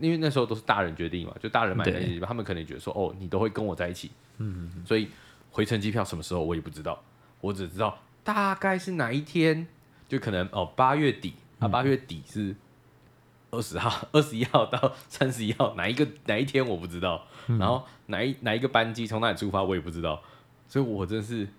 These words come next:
Speaker 1: 就很瞎。
Speaker 2: 可是那时候你年纪应该还不大。
Speaker 1: 那时候二十岁左右。
Speaker 2: 哦，二十岁啊。
Speaker 1: 对。所以他那时候就很，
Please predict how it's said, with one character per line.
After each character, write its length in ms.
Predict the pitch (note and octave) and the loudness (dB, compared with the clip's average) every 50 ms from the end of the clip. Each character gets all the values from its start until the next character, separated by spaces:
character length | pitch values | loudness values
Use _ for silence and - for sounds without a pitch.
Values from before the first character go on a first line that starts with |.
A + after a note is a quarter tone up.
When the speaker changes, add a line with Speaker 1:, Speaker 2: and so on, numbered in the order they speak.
| _ _ _ _ _ _ _ _ _ _ - _ _ _ _ _ _ _ _ _ _ _ _ _ _ _ _ | _ _ _ _ _ _ _ _ _ _ -20 _ _ _ _ _ _ _ _ _ _ _ _ _ _ _ _
Speaker 1:
就 120 | - B2 A2+ | 0 0 2
很 140 | G#2+ F2 D#2 | 2 0 -2
瞎。 260 | - - E2+ D#2 D#2 | -6 -6 -6 -6 -2
Speaker 2:
可 140 | E2+ - B2 | 2 2 4
是 60 | C3+ | 4
那 120 | E3 F#3+ F3 | 4 4 2
时 80 | D3 | 2
候 60 | D#3 | 2
你 100 | C#3 G#2+ | 2 2
年 180 | F#2+ F#2 F#2 F#2 | 2 2 2 2
纪 140 | G2+ A#2 A2+ | 0 0 0
应 80 | G#2+ | 0
该 80 | G#2+ A2 | 0 -2
还 160 | G2+ - - | -2 -4 -8
不 160 | F#2+ - - - | -10 -8 -8 -10
大。 300 | - - - F2+ - - - | -2 0 0 0 0 -4 -6
Speaker 1:
那 80 | D#3+ D3+ | -4 -2
时 100 | C#3 C3+ | -2 0
候 120 | - C3 | 0 0
二 40 | A2+ | -2
十 180 | - - C#2 | -2 -6 -12
岁 240 | C#2 - - G2+ - - - - | -16 -8 -6 -6 -6 -6 -10 -12
左 180 | - D#2+ - - | -12 -12 -10 -8
右。 140 | D#2 D2+ | -8 -8
Speaker 2:
哦， 100 | - B2+ - | -8 -6 -2
二 100 | - A#2+ | 0 0
十 120 | G2+ F#2 E2+ | 0 0 0
岁 200 | E2 G#2 F2+ F2 | 0 0 0 0
啊。 160 | - - - - - _ | -4 -8 -10 -12 -12 _
Speaker 1:
对。 220 | - G2 E2 - - - _ _ _ _ _ _ _ _ _ _ _ _ _ - - - | -2 0 0 -2 -4 -12 _ _ _ _ _ _ _ _ _ _ _ _ _ -20 -20 -20
所 140 | - - D#3+ | -2 2 2
以 40 | D3+ | 4
他 120 | B2 D#3+ F#3 | 4 4 4
那 120 | F#3+ E3+ | 4 2
时 80 | D3 - | 2 2
候 80 | A2 | 0
就 100 | G2+ A#2 | 0 0
很， 120 | G#2 A2 | 0 0